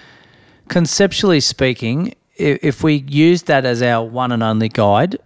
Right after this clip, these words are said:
what, what would you say is a, a reasonably warm to hot market? Like, how many days on the market? What's it, um, because there's off-market property where it's eff-,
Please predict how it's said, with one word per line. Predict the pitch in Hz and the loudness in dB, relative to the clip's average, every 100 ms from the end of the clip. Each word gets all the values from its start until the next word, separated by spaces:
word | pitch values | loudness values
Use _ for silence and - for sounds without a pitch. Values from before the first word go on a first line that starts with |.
| _ _ _ _ _ _ _ - | _ _ _ _ _ _ _ 0
what, | 143 - | 2 2
what | - 156 | 2 2
would | 185 165 | 2 0
you | 175 | 0
say | - 151 131 127 | 0 0 2 2
is | 123 110 117 | 0 0 -2
a, | 110 - _ _ _ - | -2 -6 _ _ _ -6
a | |
reasonably | 117 131 139 131 135 127 117 | -2 2 2 2 0 2 2
warm | 120 127 123 | 2 2 2
to | 123 | 0
hot | 107 123 - | 0 0 0
market? | 113 110 113 113 - | -2 -2 -2 -6 -2
Like, | 110 107 | -4 -2
how | 143 | -2
many | 147 131 | 0 0
days | 113 123 113 113 110 | 0 0 2 0 0
on | 110 | -2
the | 110 | -2
market? | 101 101 101 110 | -2 -2 -4 -8
What's | 113 123 - 143 | -2 -2 0 -4
it, | 117 - | -4 -2
um, | 123 110 107 | -2 -2 -4
because | 113 135 151 135 | -2 0 0 2
there's | 143 139 | 2 4
off-market | 170 - 147 143 131 | 2 2 0 2 0
property | - 135 123 123 | 0 -2 0 -4
where | 117 123 120 113 - | 0 2 2 2 -2
it's | 131 - 113 | -8 -8 -10
eff-, | - - | -12 -20